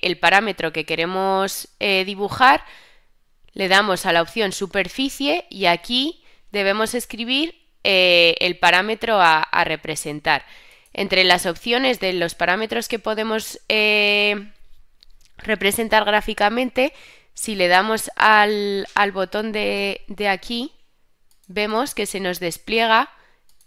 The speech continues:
en la opción electrostática todo lo que podemos calcular, la densidad de corriente, el campo eléctrico, eh, el campo de desplazamiento, el vector de polarización, etcétera.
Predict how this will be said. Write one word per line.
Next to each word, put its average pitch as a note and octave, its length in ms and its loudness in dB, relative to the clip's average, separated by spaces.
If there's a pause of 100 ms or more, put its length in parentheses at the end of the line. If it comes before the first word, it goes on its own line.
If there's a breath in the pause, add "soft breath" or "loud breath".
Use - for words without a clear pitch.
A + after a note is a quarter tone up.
(180)
en F#3+ 140 -6
la F3+ 80 2
opción F#3+ 240 -4
electrostática A#3 920 -2
todo A3+ 280 -2
lo A3 100 -2
que G3 140 -8
podemos F3+ 400 -4
calcular, D#3 540 -2
la D3+ 100 -2
densidad D#3 420 -6
de D#3 120 -4
corriente, A3 800 -2
el G3 120 -8
campo E3 340 -4
eléctrico, A3 840 -2 (540 loud breath)
eh, E3+ 520 4
el E3 100 -6
campo F3 300 -4
de E3 160 0
desplazamiento, G#3 1300 -2
el G3 100 -4
vector E3+ 400 -6
de D#3+ 80 -4
polarización, D#3+ 1000 -4
etcétera. - 600 -10